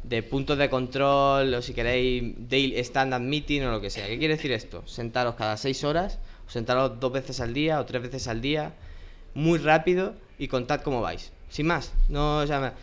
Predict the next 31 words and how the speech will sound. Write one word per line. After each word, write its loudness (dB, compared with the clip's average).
el, -6
idealmente 6
es 0
qué -2
cosas 0
estoy -2
haciendo, 0
qué -4
cosas -4
voy 2
a 0
hacer 2
y -4
qué -2
cosas -4
me -2
bloquean. -4
En -8
este -6
caso -2
simplificado, -2
simplemente -2
compartid -4
con -2
vuestro -4
compañero -2
en -4
qué -4
os -8
puede 0
ayudar. -2